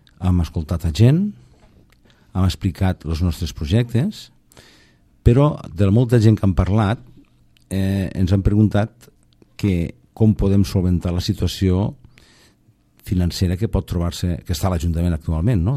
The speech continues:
Molta obra pública, vint-i-cinc milions d'euros, amb una situació en què les, les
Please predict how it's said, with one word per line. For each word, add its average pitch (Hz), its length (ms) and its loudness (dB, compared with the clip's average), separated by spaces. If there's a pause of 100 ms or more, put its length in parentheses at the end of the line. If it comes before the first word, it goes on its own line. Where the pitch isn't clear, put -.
Molta 82 560 -2
obra 85 240 0
pública, 139 480 -2
vint-i-cinc 90 560 0
milions 87 260 0
d'euros, 107 520 -2 (580)
amb 85 160 0
una 90 160 0
situació 92 480 0
en 98 80 -2
què 117 80 -2
les, 92 160 -2
les 85 260 -2